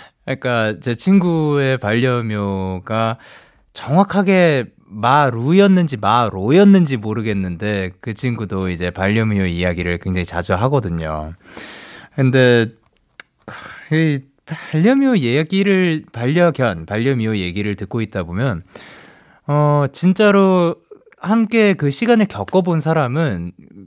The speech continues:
이거는 진짜로 다른 종류의 애정인 것 같더라고요. 그래서 거기서 느껴지는 따스함, 그리고 그들만이 아는 이런 그 신호들,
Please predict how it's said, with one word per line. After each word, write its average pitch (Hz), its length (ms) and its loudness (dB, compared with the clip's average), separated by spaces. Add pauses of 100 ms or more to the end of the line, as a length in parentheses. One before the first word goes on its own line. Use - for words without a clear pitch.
(140)
이거는 156 600 0
진짜로 123 520 -2 (300)
다른 208 560 2
종류의 131 440 -2
애정인 123 360 -2
것 110 120 -6
같더라고요. 78 880 -8
그래서 90 360 -4
거기서 98 360 -2
느껴지는 85 440 -4
따스함, 85 720 -2 (520)
그리고 113 260 -2
그들만이 151 600 2
아는 101 320 0
이런 90 280 -2
그 - 80 -12
신호들, 190 720 -2